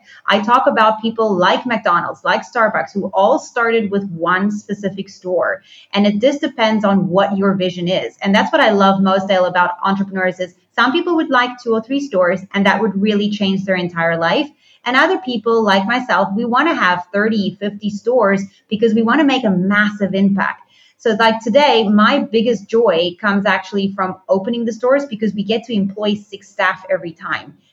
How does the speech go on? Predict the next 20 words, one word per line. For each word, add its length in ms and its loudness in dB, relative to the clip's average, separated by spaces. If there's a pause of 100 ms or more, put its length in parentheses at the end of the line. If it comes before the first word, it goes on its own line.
(140)
And 160 2
that 240 2
for 80 0
me 160 4
is 120 -2
life-changing. 520 -4
So 100 -4
I, 220 2
I 80 4
bring 280 0
that 280 2
kind 140 0
of 100 -2
knowledge 420 2
to 120 -6
the 80 -4
table, 400 2
and 160 2
I 120 2
ignite 640 -2